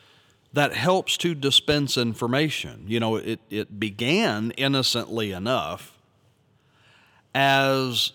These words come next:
an opportunity to share pictures,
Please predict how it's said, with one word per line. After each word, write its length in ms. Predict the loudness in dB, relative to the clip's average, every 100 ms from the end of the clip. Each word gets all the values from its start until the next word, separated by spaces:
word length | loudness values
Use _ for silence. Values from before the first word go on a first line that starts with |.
| -4
an 200 | -4 0
opportunity 1040 | 0 0 -2 -2 -2 0 0 -2 -2 -2
to 240 | -4 -6 -2
share 800 | -2 0 0 0 -2 -2 -4 -8 _ _ _ _ _
pictures, 880 | -6 -4 -2 -2 -2 -2 -2 -4 -6